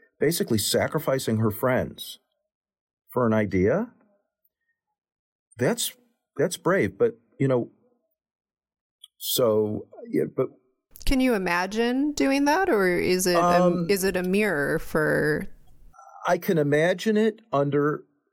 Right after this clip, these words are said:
Speaker 1: certain experiences of extreme duress, because I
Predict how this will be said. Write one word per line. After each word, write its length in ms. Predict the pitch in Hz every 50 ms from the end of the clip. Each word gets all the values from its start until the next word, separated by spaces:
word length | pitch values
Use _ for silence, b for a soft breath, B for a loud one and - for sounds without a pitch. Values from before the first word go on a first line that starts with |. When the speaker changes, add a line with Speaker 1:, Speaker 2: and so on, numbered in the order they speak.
| _ _
Speaker 1:
certain 380 | - - - 160 147 143 139 143
experiences 760 | 143 - - - - 127 110 110 113 113 113 - 131 113 107
of 80 | 113 104
extreme 720 | 110 107 - - - - 110 107 107 104 107 110 110 110 - _ _ _ _ _ _ _ _ _ -
duress, 440 | 107 117 117 110 101 90 82 - -
because 300 | - 101 92 - 107 -
I 220 | 120 107 101 101